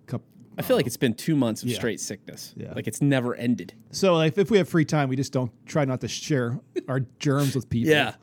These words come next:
Speaker 2: Yeah. There was not, there wasn't too much going on, really. I mean, I mean, there was a lot going on, but not, like, a l-, lot here.
Speaker 1: Yeah,
Speaker 2: Like,
Speaker 1: but
Speaker 2: we had a nice time
Speaker 1: okay,
Speaker 2: off.
Speaker 1: so obviously when we're off, there's Christmas break.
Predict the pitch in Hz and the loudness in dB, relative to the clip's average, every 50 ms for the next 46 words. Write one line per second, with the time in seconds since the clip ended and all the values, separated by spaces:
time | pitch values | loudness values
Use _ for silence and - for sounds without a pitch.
0 | - - - - - - - 185 - - 147 127 107 101 107 - 185 180 180 170 | -20 -20 -20 -20 -20 -18 -18 -10 -4 0 2 2 2 0 0 2 4 4 4 4
1 | 196 226 220 - - 214 233 247 285 302 285 - - 247 240 - 247 233 233 220 | 2 0 -2 -2 -4 -4 -2 0 2 2 2 2 2 0 2 2 2 2 2 0
2 | - - 214 190 175 165 143 139 156 233 233 139 101 104 117 127 143 175 175 139 | 0 0 0 2 2 2 2 0 0 -2 -2 -4 -6 -4 -2 0 2 2 2 2
3 | 123 131 139 143 143 139 139 147 147 135 135 151 156 151 165 165 151 123 117 117 | 2 4 4 4 4 4 4 4 4 6 6 4 6 6 4 4 4 0 0 2
4 | 127 143 175 - - 147 127 120 110 113 113 117 120 117 120 120 135 139 139 139 | 2 0 0 0 0 0 0 0 -2 -2 -2 -2 -2 0 0 0 2 2 2 0
5 | 120 - _ _ - - - - - - 131 120 110 110 - - - 135 131 131 | -2 -6 _ _ -20 -20 -20 -14 -6 -2 0 0 0 -2 -6 -8 -4 -2 -2 -2
6 | - - - 113 127 127 113 - - - 123 147 160 131 82 - - - 311 277 | -4 -4 -2 0 0 0 0 -4 -4 -2 0 2 2 0 -2 -4 -2 0 2 4
7 | - 151 139 160 156 156 139 147 127 113 120 123 117 - 202 214 - - - 139 | 4 6 6 4 4 4 0 0 0 0 0 0 0 2 4 4 4 4 0 0
8 | 151 - 202 180 165 160 147 185 214 202 175 160 - 160 151 143 135 127 107 92 | 2 4 6 6 6 6 6 4 4 4 4 2 2 2 2 2 2 0 -2 -4
9 | 92 107 123 - - 131 127 - - - - 165 139 - 135 131 123 113 - - | -6 -8 -8 -6 -4 -4 -4 -4 -4 0 2 2 2 2 0 -2 -2 -2 -4 -8
10 | 127 - 123 113 98 101 123 131 - | -8 -6 -6 -4 -4 -2 -4 -4 -4